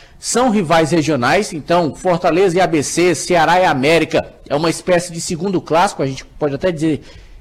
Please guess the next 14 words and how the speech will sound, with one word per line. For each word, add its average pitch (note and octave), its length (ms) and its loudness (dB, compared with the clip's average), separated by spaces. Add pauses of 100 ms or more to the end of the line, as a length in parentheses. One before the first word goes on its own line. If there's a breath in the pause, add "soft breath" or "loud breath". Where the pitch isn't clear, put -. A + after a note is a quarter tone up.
(120)
dessa D3+ 320 0
maneira. E3 480 2 (420 loud breath)
E G#3 160 0
aí, B3+ 400 2 (300 loud breath)
o D#3+ 100 0
A G#3 80 6
B A3+ 160 2
C G#3+ 280 2
tá B3+ 220 0
enfrentando C4+ 960 0
um E3+ 160 -2
adversário D#3+ 840 2 (200)
vizinho, A3+ 600 0 (600 soft breath)
regional, G#3+ 720 2